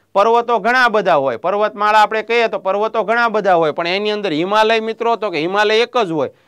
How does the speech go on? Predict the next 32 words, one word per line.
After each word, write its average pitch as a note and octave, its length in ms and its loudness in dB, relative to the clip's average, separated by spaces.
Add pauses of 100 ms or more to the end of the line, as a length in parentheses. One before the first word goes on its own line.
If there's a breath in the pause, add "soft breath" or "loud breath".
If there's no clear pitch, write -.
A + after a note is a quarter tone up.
(120)
તો E3 80 -2
એને F#3+ 200 -2
વ્યક્તિવાચકની G#3+ 680 -2
અંદર G3+ 200 -6
મૂકી G#3 280 -8
શકીએ D#3 300 -8
આપણે, A2+ 320 -6 (100)
બરાબર? A#3+ 300 2 (340 soft breath)
ત્યાર G3 180 2
પછી G#3 240 -6
ગંગા A3 400 0
પવિત્ર A3+ 460 -2
નદી F#3+ 320 -2
છે, B2 260 -8 (320)
બરોબર? G#3+ 260 -2
નદીઓ G3+ 420 0
ઘણી G#3+ 220 -2
હોય, G#3+ 220 2
સાબરમતી G#3 680 -2
છે, G3 360 -2 (520)
પછી, G3 520 -2
અ, F3+ 380 0
કાવેરી G#3 520 2
છે, G3+ 220 0
આવી F#3+ 140 2
બધી F#3+ 220 -2
નદી F#3+ 280 -4
ઘણી G3+ 240 -2
હોય, F#3 240 4
પણ E3 160 -4
એમાંથી G3+ 260 -2
એક G#3+ 220 2